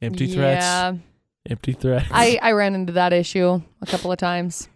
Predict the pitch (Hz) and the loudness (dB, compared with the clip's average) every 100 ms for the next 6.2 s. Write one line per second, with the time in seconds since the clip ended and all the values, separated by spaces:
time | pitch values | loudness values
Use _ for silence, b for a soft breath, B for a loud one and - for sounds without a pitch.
0 | - 359 208 208 208 196 208 202 190 185 | -8 -6 -4 0 0 2 2 2 2 0
1 | 180 175 170 190 233 202 208 208 196 - | -2 -4 -6 -4 -6 -4 -2 -2 -2 -8
2 | b b b _ _ - 202 226 220 214 | b b b _ _ -12 -8 -6 -2 -2
3 | 196 185 - 196 208 202 202 190 175 165 | 0 -2 -2 -4 -4 -2 -2 -2 -4 -12
4 | - 185 180 175 170 170 180 175 175 - | -10 -10 -8 -8 -6 -2 2 2 2 0
5 | 208 196 185 180 175 170 170 - 170 170 | 0 0 2 0 0 -2 -2 -2 0 0
6 | 180 | -4